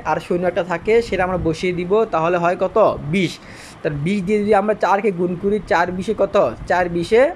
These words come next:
আশি, চার বিশে আশি। এই যে হচ্ছে অঙ্কটা, আমরা আশি পা-, পেলাম কোত্থেকে আমরা? তোমরা কি এটা বুঝতে পারতেছো? আবার আমি দেখাই দিই, তোমরা, তোমরা আরও বুঝতে সুবিধা হবে তোমাদের।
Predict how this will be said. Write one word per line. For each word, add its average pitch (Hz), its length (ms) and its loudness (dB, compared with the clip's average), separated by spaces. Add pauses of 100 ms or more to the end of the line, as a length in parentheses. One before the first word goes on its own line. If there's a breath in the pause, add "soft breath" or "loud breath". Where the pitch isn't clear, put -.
(140)
আশি, 165 360 0 (640 loud breath)
চার 185 220 2
বিশে 247 380 2
আশি। 156 380 0 (220)
এই 220 200 8
যে 202 160 4
হচ্ছে 185 320 4 (180)
অঙ্কটা, 151 560 0 (120)
আমরা 170 340 2
আশি 156 260 -2
পা-, - 320 -2
পেলাম 185 260 2
কোত্থেকে 196 340 0
আমরা? 208 340 4 (440 loud breath)
তোমরা 196 200 2
কি 202 80 0
এটা 202 140 2
বুঝতে 180 280 0
পারতেছো? 214 380 2 (140)
আবার 196 220 4
আমি 196 160 4
দেখাই 175 280 4
দিই, 175 180 2
তোমরা, 175 280 0
তোমরা 175 220 0
আরও 170 280 2
বুঝতে 160 260 -4
সুবিধা 165 320 2
হবে 175 120 4
তোমাদের। 160 420 2